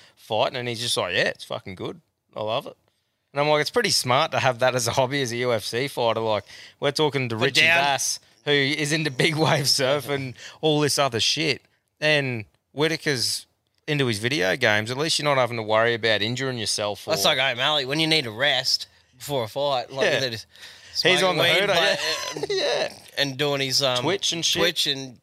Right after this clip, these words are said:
Speaker 2: podcasts and stuff like that.
Speaker 1: See, people like, um, who whinge about O'Malley, like, I respect him not just for his fighting, but what he's doing. Like, he's smart in the game at the moment with the podcast, with the Twitch,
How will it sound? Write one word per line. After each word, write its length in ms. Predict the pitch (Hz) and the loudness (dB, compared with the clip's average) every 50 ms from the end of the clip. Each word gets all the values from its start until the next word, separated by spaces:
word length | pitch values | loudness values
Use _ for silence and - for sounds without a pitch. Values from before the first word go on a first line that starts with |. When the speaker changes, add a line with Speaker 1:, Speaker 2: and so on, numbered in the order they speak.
| _ - | _ -2
Speaker 2:
podcasts 600 | 147 151 156 151 - 147 143 139 151 151 - 151 | -2 -2 0 0 -2 0 0 0 0 0 -2 -4
and 140 | 131 131 127 | -4 -8 -8
stuff 260 | - - 135 135 - | -6 -6 -6 -6 -6
like 140 | 117 104 95 | -8 -8 -6
that. 240 | 117 165 170 - - | -6 -6 -8 -8 -4
Speaker 1:
See, 220 | - 143 143 139 | 0 0 0 0
people 520 | 113 - 147 151 165 160 - 190 190 196 | 0 0 0 0 0 0 -2 -4 -2 0
like, 440 | 202 196 180 170 156 123 - - - | 0 0 2 2 0 -2 -4 -6 -4
um, 440 | 143 135 127 120 113 107 104 101 - - _ _ 120 | 0 2 2 2 2 0 -2 -6 -10 -16 _ _ -6
who 140 | 127 127 123 | -6 -4 -2
whinge 220 | 120 120 120 117 113 | -2 -2 -2 -2 0
about 220 | 117 120 117 113 | 2 2 2 4
O'Malley, 520 | 110 107 104 104 104 104 107 107 107 107 | 2 0 0 0 0 2 2 2 0 0
like, 200 | 104 104 104 107 - - | 0 0 0 -2 -2 -2
I 200 | 110 135 165 196 | 0 0 0 0
respect 520 | 208 196 165 - - 143 135 - - - | 0 0 -2 -2 0 -2 -2 -2 -4 -4
him 340 | 135 123 123 120 117 113 110 | -2 -2 -2 -4 -6 -6 -6
not 180 | 120 123 - | -6 -6 -6
just 200 | 131 127 123 - | -6 -8 -8 -6
for 120 | - 123 120 | -6 -4 -4
his 120 | 110 98 - | -4 -4 -4
fighting, 400 | - 104 101 110 117 110 113 107 | -6 -2 -2 -2 -2 -2 -2 -2
but 240 | 113 113 107 - | 0 0 0 0
what 160 | 120 123 127 123 | 0 0 0 0
he's 160 | 127 120 104 | 0 -2 -4
doing. 360 | 98 - 117 120 120 123 117 117 | -2 0 0 2 2 0 0 0
Like, 200 | 117 113 110 - | 0 0 0 0
he's 240 | 131 143 143 127 - | 0 0 0 0 0
smart 420 | - - 117 104 110 113 117 117 | 0 0 0 2 4 4 4 2
in 120 | 123 120 | 2 -2
the 80 | 117 110 | -4 -2
game 340 | 95 101 107 104 104 110 113 | 0 2 2 2 2 0 -2
at 60 | - | -4
the 100 | - 104 | -8 -8
moment 340 | 101 104 104 104 104 107 90 | -6 -4 -4 -2 -4 -4 -8
with 120 | 107 104 95 | -10 -12 -14
the 80 | 95 | -12
podcast, 640 | - - 110 110 104 - - 110 104 104 107 - - | -6 -2 -2 -2 -2 -2 -2 0 0 0 -2 -2 -6
with 100 | 107 98 | -10 -12
the 80 | 101 90 | -12 -12
Twitch, 500 | - - 113 113 113 - - - - | -8 -2 0 0 0 0 0 -4 -4